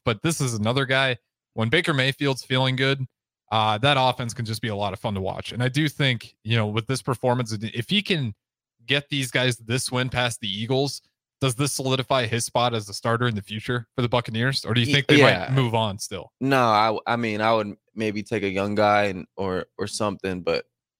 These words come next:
Speaker 2: I, I think if you win this game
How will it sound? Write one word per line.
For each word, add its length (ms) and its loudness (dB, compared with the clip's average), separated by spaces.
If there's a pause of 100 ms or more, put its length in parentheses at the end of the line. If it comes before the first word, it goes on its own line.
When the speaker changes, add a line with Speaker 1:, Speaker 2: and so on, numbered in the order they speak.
(240)
Speaker 2:
I, 120 -2 (840)
I 100 -8
think 380 -4 (720)
if 160 -10
you 100 2
win 180 2
this 160 -4
game 440 0